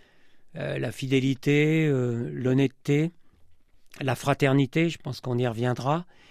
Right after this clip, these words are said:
Et puis cette notion de service. Au-, je tiens ça de mon père qui est, qui était fonctionnaire à, à la préfecture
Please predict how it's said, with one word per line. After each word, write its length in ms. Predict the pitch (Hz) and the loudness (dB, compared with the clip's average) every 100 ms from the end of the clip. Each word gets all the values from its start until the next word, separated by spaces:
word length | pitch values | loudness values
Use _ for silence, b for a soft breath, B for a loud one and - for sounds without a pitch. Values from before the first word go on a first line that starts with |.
| b b b b - | b b b b -6
Et 100 | 151 | -4
puis 260 | - 196 202 | 0 0 2
cette 260 | 175 - | 0 2
notion 340 | 165 156 190 190 | 2 2 2 2
de 160 | 156 | 2
service. 760 | 147 - 160 131 131 - - - b b b b - | 0 2 0 0 -2 -6 -12 -18 b b b b -16
Au-, 140 | 160 107 - - | -12 -12 -10 -8
je 140 | 101 127 | -4 -2
tiens 240 | 139 139 | 0 0
ça 160 | 156 147 | 2 2
de 60 | |
mon 180 | 139 131 | 2 2
père 380 | 151 160 160 - | 2 2 2 -2
qui 100 | 127 | -4
est, 320 | 123 120 113 b b b _ | -2 -2 -6 b b b _
qui 80 | 127 | -6
était 180 | 120 123 | -2 -2
fonctionnaire 800 | 131 127 - 139 143 147 139 127 | -2 -4 0 2 2 2 0 -4
à, 60 | |
à 460 | 165 165 175 165 151 | -6 -6 -8 -8 -6
la 120 | 139 | -6
préfecture 840 | - 127 123 - - 165 202 190 | -4 -6 -6 -10 -4 -2 0 -2